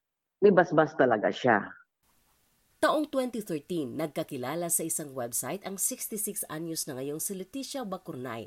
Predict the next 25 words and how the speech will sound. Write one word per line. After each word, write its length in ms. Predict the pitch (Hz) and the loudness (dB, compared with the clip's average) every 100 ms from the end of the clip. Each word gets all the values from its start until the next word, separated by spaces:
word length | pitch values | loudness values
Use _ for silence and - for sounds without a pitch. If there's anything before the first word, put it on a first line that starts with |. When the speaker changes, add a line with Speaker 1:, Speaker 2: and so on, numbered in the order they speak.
| - | -10
Speaker 2:
na 80 | 156 | -10
taga 240 | 202 190 | -8 -6
Laguna 480 | 190 175 185 180 - - _ _ _ _ | -8 -6 -6 -6 -10 -16 _ _ _ _
at 160 | - 151 | -14 -10
asawa 400 | 131 - 143 160 | -8 -6 -6 -6
nito 240 | 165 170 | -6 -6
ngayong 240 | 160 160 156 | -6 -6 -6
si 160 | - | -6
Brian 480 | 127 143 151 190 202 | -6 -6 -4 -4 -4
Milner 400 | 202 214 196 135 | -4 -4 -4 -6
mula 320 | 151 220 196 | -6 -6 -4
sa 80 | 196 | -2
South 320 | 233 185 165 | -2 -2 -6
Australia. 640 | 175 208 - 170 143 156 120 - _ _ _ _ _ _ | -8 -10 -8 -6 -4 -4 -6 -8 _ _ _ _ _ _
Pero 320 | 196 190 185 | -2 -2 -2
di 240 | 151 156 156 | -4 -4 -4
nagtagal, 560 | 135 143 139 156 156 | -6 -6 -4 -4 -4
naputol 640 | 202 220 - 254 269 269 254 | -6 -10 -10 -8 -6 -6 -6
ang 80 | |
kanilang 400 | 240 220 208 202 | -8 -6 -4 -6
komunikasyon. 960 | 208 196 180 180 233 220 254 254 190 - _ _ _ _ _ _ | -6 -6 -4 -6 -6 -6 -4 -4 -6 -10 _ _ _ _ _ _
Hanggang 320 | 170 185 185 175 | -8 -6 -6 -6
taong 320 | 160 170 165 | -6 -6 -6
twenty 320 | 165 165 180 | -6 -6 -4
seventeen, 720 | - 196 190 190 262 202 - | -4 -4 -6 -4 -2 -2 -4